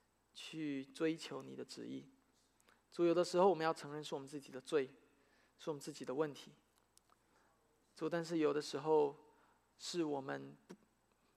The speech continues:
不以你为我们的主，而是以别的事情为我们的主，以至于我们就在这个世界的各样的偶像当中不得安息。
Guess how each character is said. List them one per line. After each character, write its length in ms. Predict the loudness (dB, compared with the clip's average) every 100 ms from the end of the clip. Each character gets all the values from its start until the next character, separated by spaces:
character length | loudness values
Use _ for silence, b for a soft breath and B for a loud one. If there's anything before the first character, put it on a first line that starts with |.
| _ _ _ 0
不 160 | 2
以 200 | 2 -2
你 240 | -4 -6 -6
为 160 | -2
我 100 | -2
们 100 | -2
的 80 | -8
主， 220 | -12 -16 -12 -6
而 180 | -6
是 260 | -4 -2 -2
以 140 | -2
别 260 | -6 -2 -2
的 120 | -2
事 180 | -6 -8
情 180 | -8 -12
为 100 | -10
我 80 | -10
们 100 | -12
的 60 |
主， 180 | -16 -18 _ B B B -10
以 120 | -8
至 240 | 2 4
于 80 | 6
我 140 | 4
们 120 | 2 -4
就 160 | -4
在 380 | 0 2 2 -2 -12 _
这 140 | -8 -2
个 80 | -2
世 200 | -2 -4
界 240 | 4 4
的 140 | 4 0
各 160 | 2
样 140 | 2 2
的 80 |
偶 160 | -6 -6
像 220 | -6 -6
当 200 | -6 -6
中 160 | -8 -8
不 140 | -2
得 140 | 4 4
安 200 | 2 -2
息。 220 | -14